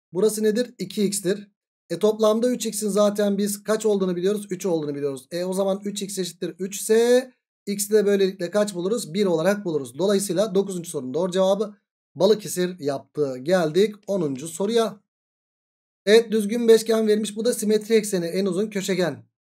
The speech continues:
E, si-, e, düzgün tekgenlerde karşı kenara çizilen dik daha doğrusu. Şimdi benden x isteniyor. Gençler ne yapabiliriz? E, ben buradan şunu çizecek olursam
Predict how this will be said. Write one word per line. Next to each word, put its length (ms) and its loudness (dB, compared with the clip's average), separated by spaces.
E, 240 -2
si-, 120 -14
e, 400 -14
düzgün 300 -4
tekgenlerde 720 0
karşı 240 -4
kenara 300 -4
çizilen 380 -4
dik 300 -6
daha 200 -6
doğrusu. 360 -14
Şimdi 200 -2
benden 220 2
x 140 -4
isteniyor. 460 -2
Gençler 400 0
ne 60 0
yapabiliriz? 500 0
E, 80 -10
ben 200 0
buradan 340 -2
şunu 520 -6
çizecek 340 -2
olursam 500 -2